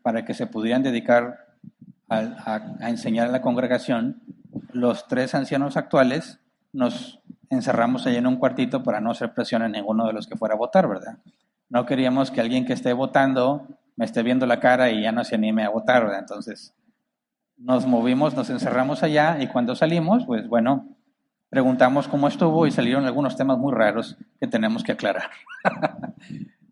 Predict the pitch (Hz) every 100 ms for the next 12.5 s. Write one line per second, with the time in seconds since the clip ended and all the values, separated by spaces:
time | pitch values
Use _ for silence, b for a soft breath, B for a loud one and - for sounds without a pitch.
0 | _ 107 113 113 110 117 - - - 127
1 | 131 139 131 147 151 139 - 131 156 139
2 | 127 131 - 127 123 - 131 123 117 120
3 | 147 - 165 147 127 117 110 120 110 139
4 | 151 147 127 127 127 123 127 151 - 160
5 | 127 120 107 117 - 120 147 156 - 185
6 | - _ _ _ _ 117 113 120 - 117
7 | 117 120 113 - 127 131 147 - 120 127
8 | 120 127 131 135 117 110 107 123 123 143
9 | - 117 117 131 123 147 180 196 _ _
10 | _ _ _ 135 123 127 - 120 117 120
11 | 127 - - - _ _ _ _ _ _
12 | 123 113 110 110